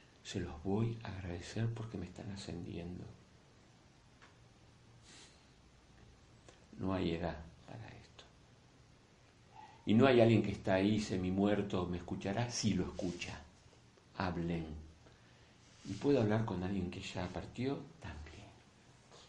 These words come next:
Somos seres multidimensionales.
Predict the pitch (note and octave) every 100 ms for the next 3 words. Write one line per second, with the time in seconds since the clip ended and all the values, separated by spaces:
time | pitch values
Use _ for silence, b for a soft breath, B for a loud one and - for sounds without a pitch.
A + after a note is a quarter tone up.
0 | - - - - - - - - - -
1 | - - A2 G#2+ - G#2+ F2+ G2+ F#2 G2
2 | F#2+ G2 F#2 - G#2+ A#2